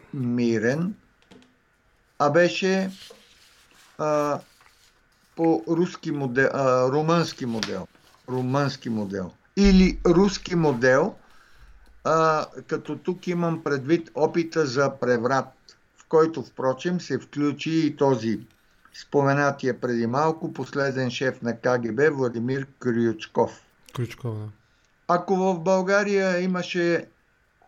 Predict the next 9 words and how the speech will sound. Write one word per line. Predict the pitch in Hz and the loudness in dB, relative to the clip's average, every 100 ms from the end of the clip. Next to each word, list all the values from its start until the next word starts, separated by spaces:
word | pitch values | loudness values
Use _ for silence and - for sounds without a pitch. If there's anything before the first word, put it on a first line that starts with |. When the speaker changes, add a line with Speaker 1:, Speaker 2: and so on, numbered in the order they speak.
| _ | _
Speaker 1:
комунистически, | 165 165 156 143 143 185 175 170 160 - 160 156 - _ | -2 0 -2 -6 -2 -2 0 -4 -4 -2 -2 -2 -6 _
значи, | - 156 156 151 - | 0 0 0 -4 -2
ако | 143 139 160 | -2 -2 0
имаше | 170 165 - 165 156 151 - _ _ - | 2 2 0 2 4 4 0 _ _ 0
революция, | 156 139 160 165 160 131 120 113 | 2 2 4 4 2 -2 -4 -4
кървава, | - 170 165 135 107 104 - _ _ _ _ 131 | 0 2 2 -2 -4 -8 -18 _ _ _ _ -8
Speaker 2:
Мгм. | 110 123 147 - - _ _ _ _ _ _ | -6 -6 -8 -12 -20 _ _ _ _ _ _
Speaker 1:
с | - 139 | -4 -4
жертви, | 117 143 160 151 _ 104 | -2 2 2 2 _ -16